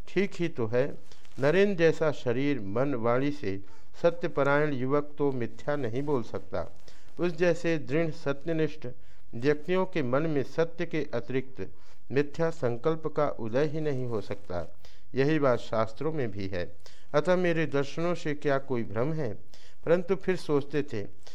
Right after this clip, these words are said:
"किंतु इससे पहले मैंने तो अनेक प्रकार से परीक्षा लेकर देखा है। माँ जगदम्बा मुझे कभी सत्य के सिवाय मिथ्या नहीं दिखाती है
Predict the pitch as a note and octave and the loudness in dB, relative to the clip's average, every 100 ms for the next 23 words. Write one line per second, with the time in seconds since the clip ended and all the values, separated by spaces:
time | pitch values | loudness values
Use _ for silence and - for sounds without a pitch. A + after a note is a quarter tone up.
0 | - - F3+ G3 G3+ G3 E3 D#3+ F3+ E3+ | -4 -2 0 0 2 0 0 0 0 0
1 | C#3+ B2 D#3+ D#3 C#3 D3+ - E3+ - A2+ | 2 2 2 2 2 2 0 0 0 0
2 | C3+ D3 D3+ D3 C3+ B2+ - D3 D3 G#2 | 0 0 0 2 2 2 0 -2 0 0
3 | G2+ - D3 C3 B2 D3 C3 B2+ B2+ B2+ | -2 -2 -2 0 0 0 0 -2 0 0
4 | B2+ B2+ - - - - - B2+ C#3+ C#3 | 0 -2 -2 -2 -2 -2 2 4 4 4
5 | A#2+ C3+ C3+ C#3+ C#3+ - - - D#3+ D#3+ | 2 2 4 2 2 -2 -4 -2 0 0
6 | F3+ D#3 C#3 F3+ - D#3 C#3+ - F3+ F3+ | 2 2 2 0 2 0 0 0 0 0
7 | E3 C3+ C3 D3 D3 A#2 - D#3+ D3 A#2 | 0 2 2 2 2 0 -2 0 0 0
8 | D3 D3+ G2+ A2+ G#2 G2 F#2 E2+ | 0 0 0 0 0 -2 -2 -2